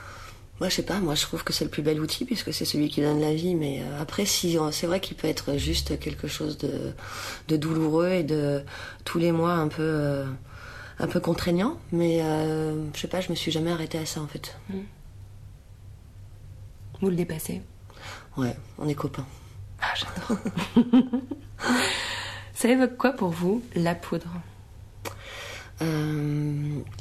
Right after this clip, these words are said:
Speaker 1: la poudre, ça évoque d'abord la poudre que je me mets sur le visage <laughs> pour aller danser, parce que comme on transpire beaucoup, on se met une couche de poudre énorme sur le visage et sur le corps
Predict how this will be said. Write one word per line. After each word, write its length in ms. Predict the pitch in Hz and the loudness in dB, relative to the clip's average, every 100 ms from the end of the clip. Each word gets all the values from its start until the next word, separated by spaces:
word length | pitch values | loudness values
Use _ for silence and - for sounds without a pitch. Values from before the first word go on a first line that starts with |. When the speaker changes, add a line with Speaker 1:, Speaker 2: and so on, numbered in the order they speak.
| 147 | 0
Speaker 1:
la 140 | 151 | 2
poudre, 320 | - - 196 170 | 2 0 0 2
ça 160 | - | 4
évoque 220 | 156 143 | 4 4
d'abord 400 | 143 165 185 175 | 4 4 4 4
la 100 | 147 | 2
poudre 280 | 147 - 170 | 2 0 0
que 120 | - | 0
je 60 | 151 | 2
me 80 | 151 | 4
mets 100 | 160 | 2
sur 160 | - | 2
le 60 | 139 | 0
visage 460 | 147 139 135 185 - - - | 2 2 2 -2 -4 -8 -10
<laughs> 260 | - - - | -12 -12 -2
pour 160 | - | 2
aller 160 | 165 151 | 6 6
danser, 360 | 147 156 - 165 | 4 2 2 2
parce 160 | 156 | 0
que 100 | - | -2
comme 220 | 151 180 | 2 2
on 40 | 165 | 2
transpire 420 | - 151 - 156 | 0 -4 0 2
beaucoup, 340 | 151 147 - | 2 2 0
on 60 | 160 | 0
se 120 | 156 | 0
met 100 | 139 | 0
une 100 | 139 | 0
couche 280 | 135 - 220 | 0 0 2
de 60 | 160 | 2
poudre 400 | 151 175 151 - - - - - - - - | 2 2 2 2 -4 -8 -6 -4 -6 -8 0
énorme 460 | 180 165 151 160 - - | 4 6 4 2 -2 -4
sur 180 | - | 0
le 60 | 151 | 2
visage 480 | 147 147 147 165 160 | 2 2 2 2 0
et 140 | 139 | 0
sur 220 | - - | 2 2
le 80 | 175 | 2
corps 380 | 135 151 175 - | 2 0 0 -4